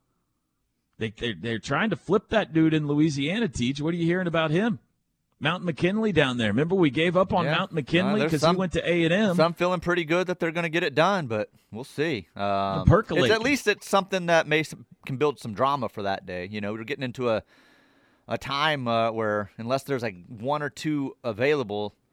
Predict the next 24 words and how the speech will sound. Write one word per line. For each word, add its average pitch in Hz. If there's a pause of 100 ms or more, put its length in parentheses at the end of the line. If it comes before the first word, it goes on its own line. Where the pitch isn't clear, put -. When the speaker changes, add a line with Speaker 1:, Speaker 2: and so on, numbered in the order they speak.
(240)
Speaker 2:
most 156
have 165
committed 131
and 120
been 123
committed 120
for 113
a 101
while, 127
so -
there's 90
not 123
as 113
much 107
drama 120
as 92
there 98
used 98
to 95
be 95
in 92
years 95
past. 87
So 87